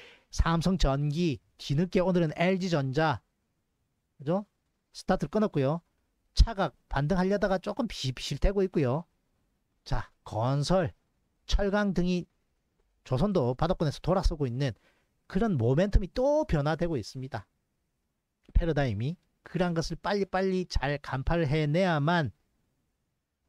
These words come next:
잘 간파해내야만 수익 나기 용이하다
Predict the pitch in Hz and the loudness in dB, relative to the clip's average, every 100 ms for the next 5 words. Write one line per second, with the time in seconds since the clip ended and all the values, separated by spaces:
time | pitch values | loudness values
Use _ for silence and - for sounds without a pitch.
0 | _ - - 160 151 151 190 190 196 180 | _ -2 0 2 0 2 2 4 2 2
1 | 202 233 - _ _ _ _ _ _ _ | 2 0 -4 _ _ _ _ _ _ _
2 | _ - - - 196 90 - _ - 147 | _ -8 -4 0 0 0 -8 _ -2 0
3 | 175 147 - - - 139 165 175 156 | 2 0 -2 -6 -2 0 2 2 0